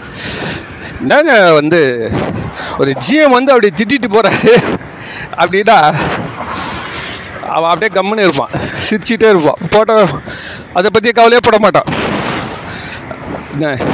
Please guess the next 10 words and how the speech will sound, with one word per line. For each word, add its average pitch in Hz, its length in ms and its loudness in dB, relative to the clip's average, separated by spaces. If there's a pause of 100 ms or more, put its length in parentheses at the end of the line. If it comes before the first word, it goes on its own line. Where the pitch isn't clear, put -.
(560)
அவன் 147 240 0
என் 170 180 2
பக்கம் 240 320 2
நியாயம் 226 400 4
இருக்குது, 202 280 2
அவருக்கு 180 440 4
வந்து 196 240 4
பாதி 180 300 2
தான் 202 180 0
தெரிஞ்சிருக்குது, 185 640 2